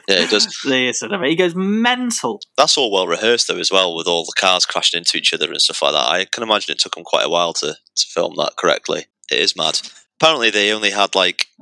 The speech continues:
Speaker 1: um, permission to do, like, two hours a night for three nights or something to film all that.
Speaker 2: Oh, do they? And it was, it was obviously filmed on location actually there, not on a
Speaker 1: Yeah,
Speaker 2: set,
Speaker 1: yeah.
Speaker 2: was it?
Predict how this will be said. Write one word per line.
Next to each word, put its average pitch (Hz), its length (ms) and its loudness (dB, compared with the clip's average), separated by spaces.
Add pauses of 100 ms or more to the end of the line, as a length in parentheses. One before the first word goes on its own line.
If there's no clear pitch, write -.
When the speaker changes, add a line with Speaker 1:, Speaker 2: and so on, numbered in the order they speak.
(120)
Speaker 1:
um, 90 480 0
permission 101 360 -2
to - 100 0
do, 90 260 2
like, 80 300 -2 (1080)
two 107 200 0
hours 90 240 2
a 87 40 -6
night 87 220 0
for - 80 -6
three 87 240 0
nights 80 300 0
or - 40 -6
something 71 360 -4
to - 100 -10
film 71 240 -6
all 62 180 -2
that. 65 140 0 (180)
Speaker 2:
Oh, 123 120 2
do 120 120 2
they? 117 220 0 (160)
And 127 100 2
it 131 40 2
was, 135 160 2
it 131 140 -2
was 123 140 0
obviously 120 300 0
filmed 113 280 0
on 113 300 -2 (180)
location 120 560 0
actually 113 360 -2
there, 113 260 -2 (500)
not 117 160 0
on 107 200 -2
a 113 40 2
Speaker 1:
Yeah, 113 120 4
Speaker 2:
set, 110 220 0
Speaker 1:
yeah. 90 160 2
Speaker 2:
was 117 80 -6
it? 120 100 -4